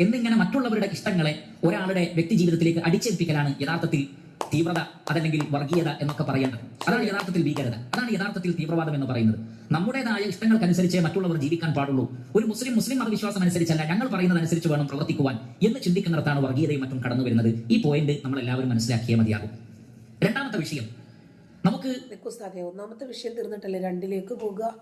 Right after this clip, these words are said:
Speaker 2: "എന്റെ വിശ്വാസം പോലെ തന്നെ ആയിരിക്കണം അപരന്റെ വിശ്വാസവും." അങ്ങനെ ചിന്തിക്കുന്നതാണ് ഭീകരതയും തീവ്രതയും എന്നല്ലേ അദ്ദേഹം പറഞ്ഞത്?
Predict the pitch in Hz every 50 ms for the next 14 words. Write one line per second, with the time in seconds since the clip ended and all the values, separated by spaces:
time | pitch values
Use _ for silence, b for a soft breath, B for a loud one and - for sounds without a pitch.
0 | b b b b b b b b b b b b b - 220 226 247 269 285 277
1 | 320 302 254 240 208 - - 254 247 247 254 262 262 - - 285 277 269 - -
2 | 254 220 226 240 240 240 240 240 254 247 240 240 240 240 226 202 196 196 202 214
3 | 214 214 208 214 - 226 214 214 208 - - - 208 185 180 190 202 196 190 190
4 | 196 190 202 185 180 180 - - 220 - - - - - 226 - 202 - _ _
5 | _ _ b b b b b b b b b b 208 208 226 240 247 269 269 277
6 | 285 277 - 254 220 220 226 233 233 202 262 262 - - 285 254 254 262 262 262
7 | - 240 220 214 214 214 208 202 208 - - - - _ - 180 175 196 196 196
8 | 185 208 202 202 185 202 196 190 196 202 - - 202 185 180 185 190 185 180 190
9 | 190 196 190 - 185 190 214 202 196 196 190 185 190 185 180 214 190 190 196 190
10 | 202 202 196 196